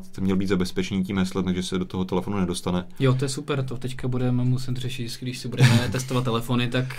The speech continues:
Speaker 2: eh, budeme muset, nebo možná většinou spíš redakce po nás nám budou volat a jako jste tam měli to heslo, já to
Speaker 1: Snad
Speaker 2: nemůžu
Speaker 1: ne, no.
Speaker 2: zapnout.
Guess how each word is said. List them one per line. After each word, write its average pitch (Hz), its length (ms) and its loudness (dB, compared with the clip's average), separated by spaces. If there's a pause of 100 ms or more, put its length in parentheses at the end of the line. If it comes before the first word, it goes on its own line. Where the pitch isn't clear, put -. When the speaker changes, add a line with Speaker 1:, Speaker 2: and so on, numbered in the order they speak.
(180)
Speaker 2:
eh, 117 220 0
budeme 120 260 2
muset, 127 520 -4 (760)
nebo 117 220 -2
možná 117 340 -2
většinou 110 320 -4
spíš 131 180 -6
redakce 117 340 -4
po 120 120 -4
nás 113 200 -2
nám 117 160 -2
budou 117 200 -2
volat 110 400 -4 (500)
a 107 360 2 (260)
jako 107 300 -4
jste 185 260 2
tam 190 100 0
měli 175 180 2
to 180 80 0
heslo, 160 500 2
já 175 60 0
to 156 60 -2
Speaker 1:
Snad 151 140 2
Speaker 2:
nemůžu 98 200 4
Speaker 1:
ne, 113 60 2
no. 120 60 0
Speaker 2:
zapnout. 123 280 -2